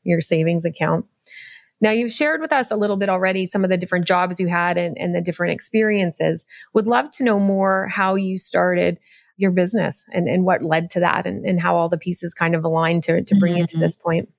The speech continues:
Speaker 2: Man, my business, Yap Media, happened so organically. It's, like, my favorite story to tell because it just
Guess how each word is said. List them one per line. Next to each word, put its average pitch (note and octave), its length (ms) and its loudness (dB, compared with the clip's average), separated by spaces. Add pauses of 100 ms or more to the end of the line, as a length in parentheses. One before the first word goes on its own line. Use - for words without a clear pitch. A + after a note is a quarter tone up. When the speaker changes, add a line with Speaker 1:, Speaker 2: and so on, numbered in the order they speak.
(360)
Speaker 2:
Man, F3+ 540 2 (100)
my G3 380 2
business, G3+ 680 0
Yap E3+ 280 2
Media, D#3+ 840 0
happened E3+ 640 -2 (200)
so - 760 0
organically. E3 960 -6 (240)
It's, A3 140 0
like, B3+ 180 0
my C4+ 140 0
favorite F3+ 460 -2
story F3 380 0
to F#3 120 -2
tell E3+ 320 0
because F3 400 -2
it F3 100 -2
just - 460 -4